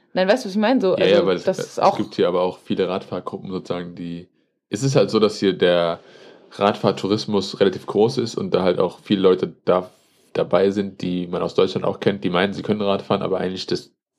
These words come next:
Speaker 2: Rad nicht unter Kontrolle haben und technisch da sowieso Nachholbedarf haben, die dann hier einfach in großen Gruppen fahren,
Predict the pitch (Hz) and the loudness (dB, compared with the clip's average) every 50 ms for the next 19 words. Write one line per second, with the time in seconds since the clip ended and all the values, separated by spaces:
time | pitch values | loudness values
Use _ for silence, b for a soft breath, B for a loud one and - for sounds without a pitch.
0 | _ _ _ _ _ _ - - - 98 - - 104 107 101 101 - - 92 - | _ _ _ _ _ _ -8 -2 0 0 0 0 0 0 0 2 2 0 0 0
1 | - 104 107 110 107 104 107 107 - 95 92 - - 101 - - 104 95 - - | 0 0 2 2 0 0 0 -2 -4 -10 -6 -4 -4 -4 -4 -6 -10 -8 -4 -2
2 | 98 92 90 90 98 98 104 104 101 104 101 101 101 - - 101 104 - - - | -2 0 -2 -2 -2 -4 -4 0 2 2 2 2 0 -4 0 2 2 2 2 2
3 | 113 98 101 95 92 92 92 113 101 98 98 101 - _ _ _ _ _ _ _ | 2 2 4 4 4 2 2 -2 -2 -4 -4 -8 -12 _ _ _ _ _ _ _
4 | - - 101 95 98 110 95 95 98 104 104 98 90 87 95 98 95 98 95 110 | -6 -6 -4 -2 0 0 0 0 0 -2 -2 -2 -2 -2 -2 -2 -2 -2 -2 -4
5 | 120 120 117 120 120 - _ _ - - 90 92 98 110 107 | -4 -4 -6 -8 -10 -12 _ _ -4 -2 -2 -2 -2 -4 -8